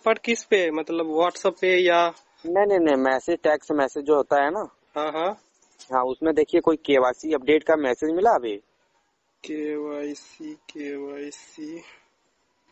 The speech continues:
Speaker 1: हाँ, Jio का तो एक मैसेज है, "Your plan," लेकिन लिखा हुआ है एक्सपायर वगैरह।
Speaker 2: नहीं, नहीं, नहीं, अभी just मिला होगा।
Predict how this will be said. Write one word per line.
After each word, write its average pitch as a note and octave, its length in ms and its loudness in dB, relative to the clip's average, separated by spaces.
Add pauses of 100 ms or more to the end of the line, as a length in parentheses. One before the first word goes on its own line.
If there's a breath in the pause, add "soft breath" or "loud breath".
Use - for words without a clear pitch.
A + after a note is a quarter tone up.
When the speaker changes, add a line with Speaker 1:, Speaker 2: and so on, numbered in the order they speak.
(1080)
Speaker 1:
हाँ, F#3+ 200 4
Jio G3+ 380 0
का A3+ 140 2
तो A3+ 160 2
एक A3+ 240 4
मैसेज G#3 520 2
है, G#3+ 260 -2
"Your F#3+ 260 2 (140)
plan," G3+ 440 2
लेकिन G3 300 2
लिखा F3 240 -2
हुआ D#3+ 180 0
है D#3 60 0
एक्सपायर D3 400 -2
वगैरह। C3+ 300 -4
Speaker 2:
नहीं, G3 140 -2
नहीं, F#3 180 2
नहीं, D#3 200 2
अभी B2 340 0
just E3+ 360 -2
मिला D#3 200 -2
होगा। G2+ 340 -4